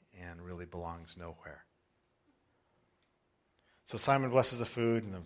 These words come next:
the food starts coming out, and, and meals prepared. And then the questions have, begin. 'Cause remember, he's kinda stacked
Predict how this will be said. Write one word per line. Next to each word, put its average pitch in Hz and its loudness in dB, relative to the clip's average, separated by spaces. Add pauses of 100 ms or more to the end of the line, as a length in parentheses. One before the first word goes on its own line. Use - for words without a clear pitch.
(120)
the 85 -20
food 95 -8
starts 95 -4
coming 87 -12
out, 87 -4
and, 82 -10
and 82 -8
meals 85 -6
prepared. 85 -8 (400)
And 101 -2
then 143 4
the 147 2
questions 110 -4 (880)
have, 80 -18 (180)
begin. 82 -10 (920)
'Cause 113 -4
remember, 110 -2
he's 92 -6
kinda 90 -8
stacked - 0